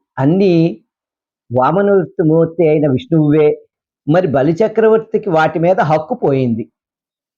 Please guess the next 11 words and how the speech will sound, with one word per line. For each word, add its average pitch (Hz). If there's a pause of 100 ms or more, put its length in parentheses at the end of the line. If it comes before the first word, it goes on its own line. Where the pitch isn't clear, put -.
ఇదివరకు 180
ముల్లోకాలు 208
జయించాడు 196
కదా, 147 (480)
ఇప్పుడు 143
లేదా 143
హక్కు? 139 (640)
"రాజేంద్ర, 143 (380)
మూడో 156
అడుగు 175
ఎక్కడా?" 185